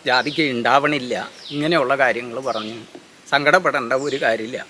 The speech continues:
അതിനെല്ലാം പ്രതിവിധി ഞങ്ങളുടെ അടുത്തുണ്ട്. ഞങ്ങൾ യൂസ് ചെയ്ത് നല്ല റിസൾട്ട് കണ്ട ഒരു സംഭവം മാത്രമാണ്. നമ്മുടെ കയ്യിൽ ഭൂമി പവർ ആൻഡ് റൂട്ട് ഗാർഡ്. അപ്പം നമ്മളിപ്പോൾ ജാതിക്ക് വളം ചെയ്യാം. ഈ കൊല്ലം നേരത്തെ മഴയും കാര്യങ്ങളൊക്കെ കിട്ടിയതുകൊണ്ട്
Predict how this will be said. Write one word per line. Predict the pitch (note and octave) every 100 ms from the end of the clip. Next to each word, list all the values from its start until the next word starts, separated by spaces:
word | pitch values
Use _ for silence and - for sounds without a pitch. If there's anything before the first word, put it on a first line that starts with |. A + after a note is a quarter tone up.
| -
അതിനെല്ലാം | C3+ C3 E3 F3+ D3 D3+ E3
പ്രതിവിധി | D#3+ C3 B2+ B2 C3 C#3 - B2+ -
ഞങ്ങളുടെ | A#2+ A#2 A#2+
അടുത്തുണ്ട്. | C3+ C3 G#2 G2 - - - - - - -
ഞങ്ങൾ | D3 F3
യൂസ് | G#3+ E3 F3 -
ചെയ്ത് | G3 F3 D#3+ F#3 - - -
നല്ല | B2 C3+ D#3+
റിസൾട്ട് | D#3+ E3 - F3 G3
കണ്ട | G#3+ F3 D#3 D#3 -
ഒരു | C3+
സംഭവം | B2 C#3+ B2+ A#2 C#3
മാത്രമാണ്. | B2 - - G2 - - - - - -
നമ്മുടെ | D#3+ E3+
കയ്യിൽ | F3+ E3 E3
ഭൂമി | G3 E3+ E3+ F#3+
പവർ | F#3+ F3 E3
ആൻഡ് | D#3+ F3
റൂട്ട് | D#3+ C3
ഗാർഡ്. | A#2+ G2 - - - - D3
അപ്പം | F3
നമ്മളിപ്പോൾ | E3+ D#3+ F#3 F#3
ജാതിക്ക് | F3+ D3+ E3+ E3+ F#3 G#3+ G3 -
വളം | D3 C#3
ചെയ്യാം. | C#3+ B2 G#2 - - - - -
ഈ | F#3
കൊല്ലം | E3+ D#3 F3+
നേരത്തെ | D#3 D3 D#3+
മഴയും | E3 C#3+ C#3+
കാര്യങ്ങളൊക്കെ | D3+ C#3+ C3+ C3+ B2+
കിട്ടിയതുകൊണ്ട് | C3 C3 B2+ A#2+ A#2 A2+